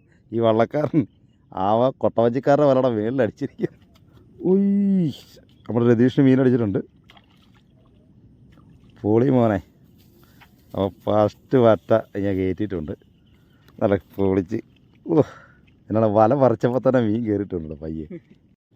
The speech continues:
അപ്പോൾ നമ്മൾ രതീഷിന് വറ്റ അടിച്ചായിരുന്നു. അപ്പോൾ വീണ്ടും ഇടുക കേട്ടോ. ഓക്കെ, അപ്പോൾ എറിഞ്ഞിട്ടിട്ടുണ്ട്. ഇവിടെ ഫ്ലോട്ട് കിടക്കുന്നുണ്ടോ?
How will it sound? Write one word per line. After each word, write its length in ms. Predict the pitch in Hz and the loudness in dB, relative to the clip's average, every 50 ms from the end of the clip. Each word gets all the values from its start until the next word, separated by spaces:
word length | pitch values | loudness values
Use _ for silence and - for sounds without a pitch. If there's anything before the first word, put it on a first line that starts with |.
| _ _ _ _ _ _ _ _ _ _ - - - - | _ _ _ _ _ _ _ _ _ _ -20 -16 -8 -2
അപ്പോൾ 120 | 110 117 127 | 2 4 6
നമ്മൾ 140 | 135 139 147 143 139 | 6 6 6 6 4
രതീഷിന് 340 | 135 135 139 131 147 160 165 156 | 4 4 2 2 0 0 2 2
വറ്റ 160 | 143 - - 156 147 | 0 0 0 0 0
അടിച്ചായിരുന്നു. 340 | 131 120 113 110 104 107 107 | 0 0 0 -2 -2 -4 -4
അപ്പോൾ 120 | 107 117 110 113 | -4 -4 -2 -2
വീണ്ടും 280 | 113 113 107 127 - - _ _ _ _ - | -2 -2 -2 -4 -4 -6 _ _ _ _ -8
ഇടുക 140 | 107 107 113 110 | -4 -2 0 0
കേട്ടോ. 180 | 95 85 92 87 - _ _ _ _ _ _ _ _ _ _ _ _ _ _ _ _ _ _ _ _ _ _ _ _ _ _ _ _ _ _ _ _ _ _ _ _ - 98 95 | -2 -4 -6 -10 -16 _ _ _ _ _ _ _ _ _ _ _ _ _ _ _ _ _ _ _ _ _ _ _ _ _ _ _ _ _ _ _ _ _ _ _ _ -14 -12 -12
ഓക്കെ, 280 | 92 _ - 110 107 107 107 107 104 98 87 - - - _ _ | -12 _ -4 0 0 2 2 2 2 0 -2 -6 -10 -20 _ _
അപ്പോൾ 160 | - 85 95 98 101 | -12 -8 -6 -4 -4
എറിഞ്ഞിട്ടിട്ടുണ്ട്. 580 | 98 90 101 104 110 98 104 104 101 90 85 101 - _ | -2 -2 -2 -2 -2 -2 -4 -6 -6 -6 -6 -8 -10 _
ഇവിടെ 180 | _ - 90 101 92 | _ -4 -4 -4 -2
ഫ്ലോട്ട് 180 | 98 104 104 120 | -2 -2 0 0
കിടക്കുന്നുണ്ടോ? 420 | 117 117 113 120 110 95 80 78 | 2 2 2 0 0 -2 -6 -8